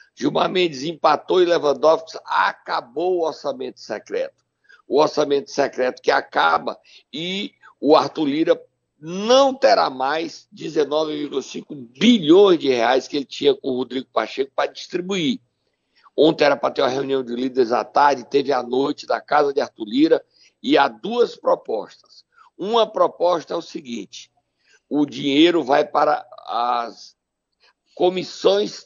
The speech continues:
temáticas do orçamento, várias comissões que definem. Essa tese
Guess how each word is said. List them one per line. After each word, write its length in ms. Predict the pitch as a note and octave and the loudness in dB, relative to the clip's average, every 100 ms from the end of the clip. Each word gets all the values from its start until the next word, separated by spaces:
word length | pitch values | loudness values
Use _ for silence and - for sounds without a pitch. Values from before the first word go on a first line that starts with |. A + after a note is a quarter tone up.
| _ | _
temáticas 760 | G3+ F#3 E3 E3+ F#3+ - F3 | -2 0 0 2 0 -2 -6
do 100 | E3+ | 0
orçamento, 680 | F3+ - B3 D#3+ A2+ F#2 _ _ _ | 0 0 -4 -2 -6 -8 _ _ _
várias 400 | - E3+ C4 D#4+ | -4 0 0 -2
comissões 520 | - E3 D3+ - C#3+ C#3 | -6 -8 -8 0 0 0
que 100 | C3 | -2
definem. 480 | C3 - G2+ F2+ - _ - - | -2 -2 -14 -14 -20 _ -20 -4
Essa 320 | C#3+ C#3+ D3 | -4 0 -2
tese 540 | - C3+ C3+ C3+ - | 2 2 2 0 -6